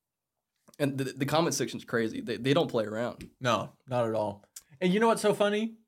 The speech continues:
Speaker 2: They don't play around for a team that came in second place. <laughs> Come on now.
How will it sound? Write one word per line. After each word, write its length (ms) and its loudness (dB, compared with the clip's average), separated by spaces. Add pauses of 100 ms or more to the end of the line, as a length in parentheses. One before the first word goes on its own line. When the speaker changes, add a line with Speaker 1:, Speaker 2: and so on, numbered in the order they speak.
(120)
Speaker 2:
They 80 6
don't 160 4
play 140 6
around 320 6
for 140 4
a 60 2
team 260 -8
that 140 -12
came 180 -6
in 80 -8
second 320 -6
place. 420 -2 (1000)
<laughs> 100 -20
Come 200 6
on 420 6
now. 500 6